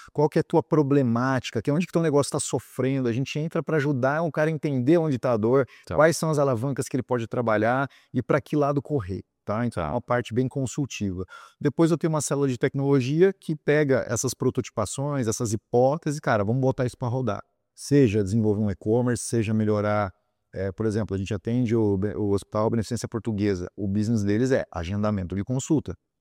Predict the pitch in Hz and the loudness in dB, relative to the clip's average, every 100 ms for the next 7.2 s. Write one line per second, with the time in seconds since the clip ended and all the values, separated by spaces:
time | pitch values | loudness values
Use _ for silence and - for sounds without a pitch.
0 | _ - 110 90 95 98 - 240 127 - | _ -8 -6 -4 -4 -6 0 0 0 -4
1 | - _ _ _ _ _ _ 92 110 156 | -14 _ _ _ _ _ _ -2 0 0
2 | - - _ - 92 104 110 - 123 113 | -4 -16 _ -10 -4 -2 -4 -2 0 0
3 | - 120 - 113 110 147 127 - 131 123 | 4 2 4 2 2 0 -4 -4 -2 -2
4 | 117 - 117 113 101 131 110 107 107 104 | -4 -4 -6 -4 -6 -4 -4 -4 -4 -6
5 | 98 95 - _ _ _ 101 104 110 123 | -6 -8 -12 _ _ _ -10 -4 -2 -2
6 | 135 135 117 92 - _ _ 113 139 180 | -2 -4 -4 -6 -10 _ _ -4 0 0
7 | 135 | 0